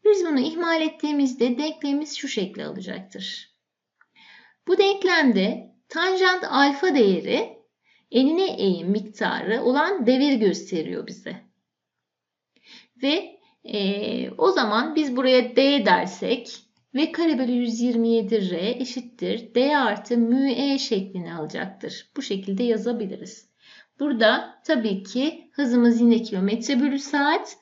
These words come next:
G de dokuz nokta seksen bir metre bölü saniye kare olarak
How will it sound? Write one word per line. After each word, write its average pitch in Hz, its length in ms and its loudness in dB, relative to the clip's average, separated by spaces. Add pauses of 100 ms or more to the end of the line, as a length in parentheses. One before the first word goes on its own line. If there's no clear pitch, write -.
(320)
G 285 340 4
de 233 260 2
dokuz 269 260 -4
nokta 190 360 -4
seksen 190 640 -6
bir 247 140 -2
metre 254 460 -4
bölü - 140 -6
saniye 190 560 -2
kare 190 300 -4
olarak 185 540 -4